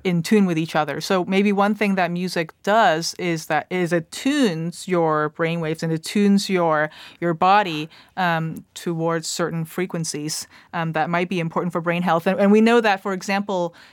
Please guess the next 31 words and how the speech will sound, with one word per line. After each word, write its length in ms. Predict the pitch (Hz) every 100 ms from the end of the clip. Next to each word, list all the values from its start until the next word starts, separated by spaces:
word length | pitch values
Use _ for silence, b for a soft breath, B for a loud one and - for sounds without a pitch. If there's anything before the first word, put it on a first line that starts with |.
| B
in 420 | 202 185 180 180
neurodegenerative 1160 | 185 185 196 190 180 165 - 180 185 180 185 165
disorders 600 | 165 185 247 214 165 -
like 320 | 165 170 175
Alzheimer's 580 | 175 175 175 160 160 160
disease, 540 | 160 160 196 175 - - B -
there's 320 | 185 180 170
a 180 | 180 165 _ _ -
desynchronization 960 | 208 220 - 196 185 165 160 170 170 165
or 80 | 160
disruption 800 | 160 165 - 185 - - 156 160
of 280 | 170 160 -
this 280 | 170 165 175
rhythmic 380 | 180 180 165
activity 500 | 147 151 - 185 165 156
of 120 | 151
the 80 | 156
brain. 380 | 175 170 160 160
So 240 | 165 156 B B -
if 200 | 185 180
we 140 | 202
can 240 | 202 180
use 340 | 170 196 214 208
music 440 | 180 175 165 156 - -
to 460 | 196 165 160 156 156
retrain 880 | 160 175 185 - 196 175 160 160 -
or 180 | 160 156
retune, 760 | 160 165 - 311 254 196 202 B B B
um, 280 | 190 170 165
those 400 | 190 175 185 180
desynchronized 840 | 202 185 196 180 180 160 156 -